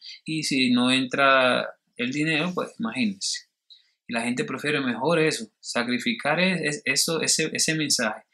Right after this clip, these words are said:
a buscar los recursos económicos y las comodidades de las personas.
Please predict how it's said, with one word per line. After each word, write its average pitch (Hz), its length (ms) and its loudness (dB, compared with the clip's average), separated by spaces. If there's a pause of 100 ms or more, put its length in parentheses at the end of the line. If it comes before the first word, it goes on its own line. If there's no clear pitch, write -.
(360)
a 113 120 4
buscar 117 340 0
los 143 140 -4
recursos 131 400 -6
económicos 123 600 -2
y 113 40 -2
las 113 100 -8
comodidades 110 640 -4
de 123 80 -6
las 110 180 -8
personas. - 840 -2